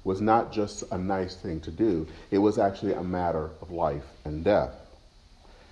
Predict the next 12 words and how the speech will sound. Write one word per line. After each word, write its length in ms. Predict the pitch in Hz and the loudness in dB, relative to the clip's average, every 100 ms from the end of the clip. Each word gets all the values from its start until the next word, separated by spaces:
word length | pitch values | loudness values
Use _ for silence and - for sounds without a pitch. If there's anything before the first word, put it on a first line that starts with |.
| - - - - - - | -20 -20 -20 -20 -18 -10
The 80 | 87 | 2
desert 540 | 107 107 107 117 - | 6 6 6 4 4
was 180 | 104 110 | 2 2
a 60 | |
harsh 360 | 101 107 95 - - | 0 0 0 -2 -6
place 360 | 104 87 85 - - | -2 -2 -2 -12 -8
to 80 | - | -2
live. 320 | 233 - - - - - - - - - - - | 0 0 -2 -12 -20 -20 -20 -16 -16 -16 -18 -8
And 280 | 82 85 82 | -4 -4 -2
these 260 | 95 90 | -2 0
were 80 | 90 | -2
places 840 | - - 147 160 - 78 78 78 | -2 2 4 2 0 -2 -2 -6